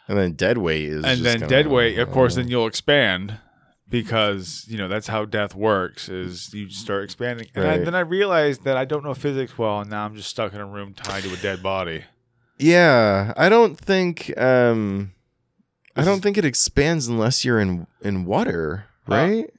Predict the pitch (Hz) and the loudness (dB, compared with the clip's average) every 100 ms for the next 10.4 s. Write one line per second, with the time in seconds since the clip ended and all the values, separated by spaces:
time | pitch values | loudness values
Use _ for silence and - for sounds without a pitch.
0 | - 135 139 151 147 - _ _ 120 185 | -6 -4 -2 -4 -8 -16 _ _ -4 -4
1 | 220 220 202 - 170 131 131 135 110 85 | -6 -8 -12 -12 -10 -8 -8 -8 -8 -10
2 | 95 - _ - 107 90 90 - _ _ | -10 -12 _ -8 -6 -6 -8 -14 _ _
3 | 107 120 139 147 139 156 170 131 123 139 | -10 -6 -6 -6 -4 -2 -2 -2 -2 -4
4 | 120 123 135 - - 113 _ - - _ | -6 -6 -8 -8 -8 -8 _ -18 -18 _
5 | _ - 135 147 156 151 131 135 135 131 | _ -10 -8 -4 0 0 -2 -2 0 0
6 | - _ _ _ _ _ _ _ _ _ | -4 _ _ _ _ _ _ _ _ _
7 | - 113 92 - _ _ _ _ _ _ | -16 -12 -12 -14 _ _ _ _ _ _
8 | _ _ _ _ _ _ _ _ _ 120 | _ _ _ _ _ _ _ _ _ -4
9 | 113 110 110 - 110 104 117 107 104 98 | -2 0 -2 -2 -2 0 0 -2 -2 -2
10 | 104 - - | -4 -6 -10